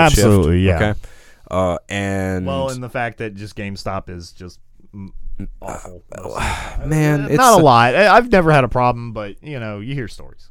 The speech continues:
Speaker 1: GameStop's one of those things where I feel like there are a lot of people that work at GameStop that are really solid people, and there are a lot of people that care about games that end up getting there, but the corporate side of it kind of kills their soul,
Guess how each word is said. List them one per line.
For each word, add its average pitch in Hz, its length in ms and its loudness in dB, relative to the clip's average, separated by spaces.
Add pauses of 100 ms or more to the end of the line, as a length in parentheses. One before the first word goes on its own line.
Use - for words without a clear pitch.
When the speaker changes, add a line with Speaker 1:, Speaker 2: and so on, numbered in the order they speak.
(120)
Speaker 1:
GameStop's 190 580 4
one 175 80 4
of 147 60 6
those 143 200 4
things 127 320 0
where 117 140 4
I 107 60 4
feel 117 220 2
like 113 160 0
there 107 160 2
are 98 40 2
a 92 80 2
lot 101 160 2
of 110 80 -2
people 110 220 -2
that 92 280 -4
work 101 280 0
at - 100 -6
GameStop 117 640 0 (120)
that 101 140 -2
are 90 80 0
really 98 240 0
solid 95 460 0
people, 95 460 -2
and 92 160 -4
there 87 120 0
are 87 60 0
a 85 60 -2
lot 95 220 0
of 87 560 -4
people 101 260 -4
that 90 140 -8
care 98 260 0
about 90 280 -4
games 92 420 -4
that 90 100 -4
end 87 180 -2
up 76 100 -4 (360)
getting 95 380 0
there, 90 380 2
but 85 240 -4
the - 60 -8
corporate - 420 -2
side 95 280 -2
of 85 100 -4
it 87 160 -4
kind 90 260 -4
of 80 180 -6
kills 87 380 -2
their 82 120 -4
soul, 82 520 -4